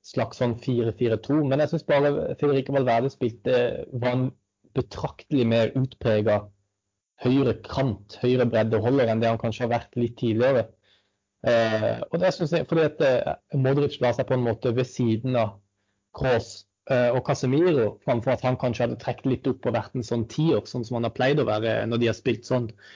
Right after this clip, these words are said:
Så jeg synes egentlig at, eh, det, det var en litt sånn s-, spesiell posisjon å sette han i. Jeg hadde egentlig kanskje heller, heller sett, eh, Rodrigo hvis man først skal spille med en sånn høyre kant, men Federico Valverde har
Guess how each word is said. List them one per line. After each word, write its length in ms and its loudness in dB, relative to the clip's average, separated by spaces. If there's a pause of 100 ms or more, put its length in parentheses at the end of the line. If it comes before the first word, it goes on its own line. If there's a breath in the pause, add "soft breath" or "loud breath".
(320 loud breath)
Så 60 -2
jeg 100 2
synes 140 2
egentlig 180 2
at, 160 -4
eh, 220 2 (420)
det, 160 -2
det 160 2
var 540 0 (100)
en 160 0
litt 160 -2
sånn 240 0
s-, 140 -18 (600)
spesiell 640 -2 (100)
posisjon 400 -2
å 80 -4
sette 320 -8
han 80 -4
i. 60 0
Jeg 80 2
hadde 160 0
egentlig 240 -6
kanskje 260 -4
heller, 320 -2
heller 240 -2
sett, 380 -6 (800)
eh, 240 0
Rodrigo 500 0
hvis 160 0
man 140 -4
først 220 -4
skal 100 -8
spille 340 -2
med 120 0
en 100 -4
sånn 160 -2
høyre 240 0
kant, 240 -2
men 460 0 (440)
Federico 360 2
Valverde 360 2
har 220 0